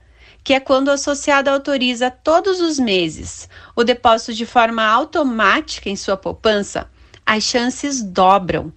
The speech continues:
com dois números da sorte para concorrer aos prêmios. São prêmios semanais de cinco mil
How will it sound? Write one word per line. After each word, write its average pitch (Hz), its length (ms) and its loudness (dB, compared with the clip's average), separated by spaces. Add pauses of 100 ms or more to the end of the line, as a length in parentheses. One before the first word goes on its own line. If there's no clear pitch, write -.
(280)
com 302 360 2
dois 247 440 4
números 233 340 -4
da 220 160 2
sorte 208 400 0
para 220 180 2
concorrer 226 480 -4
aos 247 160 0
prêmios. 180 600 -2 (800)
São 277 240 0
prêmios 269 760 -2 (220)
semanais 254 880 0
de 226 120 -6
cinco 320 420 0
mil 226 380 -2